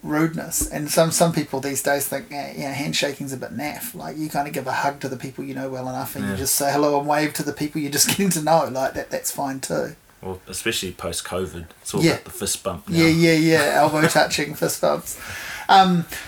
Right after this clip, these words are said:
Speaker 1: yeah, so you saw the twenty twelve Hits, sh-, kind of a Hits show
Speaker 2: Yeah.
Speaker 1: with the band. And you, did you fly over to Oz for it?
Speaker 2: Yeah.
Speaker 1: Spe-, like, specifically for it?
Speaker 2: Yeah.
Speaker 1: Yeah.
Speaker 2: Yeah. And my father lives in Sydney, so
Speaker 1: Mm-hmm.
Speaker 2: stayed with him and, um,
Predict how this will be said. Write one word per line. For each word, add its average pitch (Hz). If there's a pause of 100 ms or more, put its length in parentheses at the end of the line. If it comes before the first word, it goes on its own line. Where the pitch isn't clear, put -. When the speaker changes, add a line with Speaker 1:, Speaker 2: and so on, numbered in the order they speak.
(160)
Speaker 1:
yeah, 214
so 214
you 220
saw 254
the 208
twenty 202
twelve 170
Hits, -
sh-, -
kind 190
of 160
a 156
Hits -
show 135
Speaker 2:
Yeah. 120
Speaker 1:
with 165
the 147
band. 143 (580)
And 151
you, 151
did 156
you 160
fly 147
over 139
to 143
Oz 143
for -
it? - (200)
Speaker 2:
Yeah. 123 (180)
Speaker 1:
Spe-, -
like, 160
specifically 139
for -
it? -
Speaker 2:
Yeah. 98
Speaker 1:
Yeah. 110
Speaker 2:
Yeah. 98 (140)
And -
my 101
father 110
lives 92
in 87
Sydney, 82
so -
Speaker 1:
Mm-hmm. 135 (520)
Speaker 2:
stayed 90
with 82
him 87
and, 80
um, 76